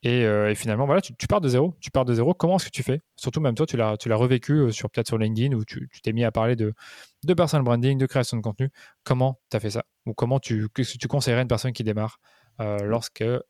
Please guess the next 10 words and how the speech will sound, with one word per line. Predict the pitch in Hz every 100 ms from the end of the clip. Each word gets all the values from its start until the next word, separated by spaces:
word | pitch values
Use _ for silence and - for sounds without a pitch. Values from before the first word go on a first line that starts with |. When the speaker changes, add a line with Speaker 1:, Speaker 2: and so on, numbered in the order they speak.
| - 110
Speaker 1:
veut | 120
montrer | 113 107
son | 131
expertise | 117 - 120 160 147 -
sur | - 143
un |
réseau ? | 117 110 - - _ _ _ _ _ _ _
Speaker 2:
Ouais, | 113 120
non, | 117
c'est, | 110 -